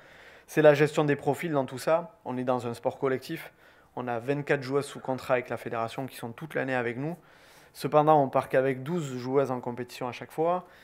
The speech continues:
Et, euh, on a, on, on pense, hein, clairement des, des, des profils qui ont plus de facilité à encaisser la chaleur, d'autres qui ont plus de difficultés, euh, sur l'hypoxie. Voilà. En fait, c'est, ce qui nous reste à faire, ça va être ça.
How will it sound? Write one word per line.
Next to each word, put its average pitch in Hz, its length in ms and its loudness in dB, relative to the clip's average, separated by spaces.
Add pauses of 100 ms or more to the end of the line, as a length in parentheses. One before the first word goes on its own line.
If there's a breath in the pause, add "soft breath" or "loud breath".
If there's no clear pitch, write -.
(300 loud breath)
Et, 156 280 4
euh, 135 160 8
on 123 140 0
a, 151 220 4 (600)
on, 127 280 -4
on 143 160 -2
pense, 175 280 4
hein, 151 60 0
clairement 135 380 0
des, 120 260 -4
des, 120 240 -6
des 117 140 -6
profils 151 480 -6
qui - 160 -14
ont 120 180 -6 (640 soft breath)
plus 170 160 -2
de 160 80 4
facilité 147 680 0
à 117 480 4
encaisser 123 360 -2
la 127 80 4
chaleur, 135 400 2
d'autres 147 260 2
qui - 160 -10
ont 123 160 -4 (400)
plus 156 160 -8
de 143 80 -2
difficultés, 143 840 -6
euh, 117 240 -2
sur 123 180 -6
l'hypoxie. 127 480 -8 (320 loud breath)
Voilà. - 240 -4 (300 loud breath)
En 123 100 -2
fait, 156 200 4
c'est, 131 320 -4 (760 soft breath)
ce - 140 -14
qui 165 120 -2
nous 160 120 4
reste 160 200 6
à 156 100 8
faire, 170 200 2
ça 139 140 2
va 131 100 4
être 123 80 -2
ça. 175 340 0